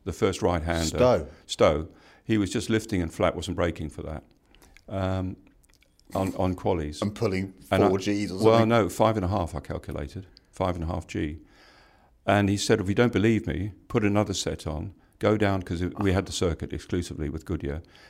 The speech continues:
Speaker 1: "go down and sit in the grandstand and listen." And I did. I drove around and I listened. And he came down Hangar Straight, lifted for a second, flat, and went round the corner like he was tethered to the middle, you know. So in those days,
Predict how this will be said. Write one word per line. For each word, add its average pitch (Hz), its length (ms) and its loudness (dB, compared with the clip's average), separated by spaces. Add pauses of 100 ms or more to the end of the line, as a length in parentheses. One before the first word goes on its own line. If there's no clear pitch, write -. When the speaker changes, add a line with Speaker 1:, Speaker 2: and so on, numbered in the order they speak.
(160)
Speaker 1:
"go 113 200 8
down 107 220 4
and 90 100 0
sit - 180 -2
in 90 60 -4
the 87 60 0
grandstand 85 760 0
and 92 140 0
listen." 95 340 -6 (380)
And 90 140 4
I - 20 2
did. 98 300 -2 (120)
I 90 80 -8
drove 95 320 0
around 82 120 -2
and 82 100 -2
I - 20 -2
listened. - 380 -6
And 82 100 -4
he - 40 -8
came 104 200 -2
down 90 200 -4
Hangar 92 240 -2
Straight, - 320 0
lifted 113 300 -4
for - 100 -6
a 82 60 -4
second, 82 420 -6 (600)
flat, - 380 0
and 82 100 -6
went 98 180 -4
round 87 200 -2
the 90 60 -8
corner 87 320 -4
like 85 220 -4
he 92 60 -4
was 87 200 -6
tethered 80 480 -6
to 95 120 -2
the 87 100 -2
middle, 82 360 -4 (100)
you 85 60 -10
know. 76 100 -8 (640)
So 117 220 4
in 123 200 2
those 151 260 4
days, 82 420 -2